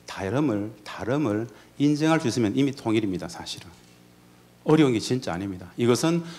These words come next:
우리 대한민국의 공식 통일 방안이 그렇게 가르치고 있고 이미 남과 북이 합의한 통일 방안도 진짜 쉽다고 가르치고 있습니다. 그 내용들을 소개를 할 겁니다.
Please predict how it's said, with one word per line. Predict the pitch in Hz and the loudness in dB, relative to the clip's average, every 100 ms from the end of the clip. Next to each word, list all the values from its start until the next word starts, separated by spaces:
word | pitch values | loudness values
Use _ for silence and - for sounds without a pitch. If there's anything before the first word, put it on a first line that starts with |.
| - - | -12 0
우리 | 135 | 0
대한민국의 | 135 107 143 160 147 127 | 4 4 4 2 2 0
공식 | 139 139 139 | 0 -2 -2
통일 | - 175 185 | 4 6 6
방안이 | 131 101 127 107 | 4 0 -2 -2
그렇게 | - 117 | -4 -6
가르치고 | - 110 - 104 98 | -6 -4 -4 -4 -6
있고 | - 85 113 156 - - - | -4 -4 -2 -6 -12 -18 0
이미 | 180 202 170 170 165 - | 6 8 8 8 2 -4
남과 | 98 120 147 143 131 127 | -4 -2 -2 2 2 2
북이 | 131 139 | -4 -8
합의한 | 127 - 180 180 170 190 | -6 -2 2 4 4 4
통일 | 190 151 147 151 | 2 2 4 6
방안도 | 110 107 110 131 147 - | 4 0 0 0 -2 -6
진짜 | - 156 151 135 | -14 -12 -10 -8
쉽다고 | - - - 143 135 | -8 -8 -6 -4 -4
가르치고 | 101 123 - 104 | -4 -6 -4 -8
있습니다. | 87 104 85 85 - - - - - | -4 -6 -6 -12 -18 -20 -20 -20 0
그 | - | 4
내용들을 | 135 107 120 120 107 127 135 - - - | 6 6 4 6 4 4 0 -14 -20 -12
소개를 | - 120 107 101 | -6 -2 -2 -2
할 | 95 | -4
겁니다. | 92 98 95 104 | -2 -2 0 -2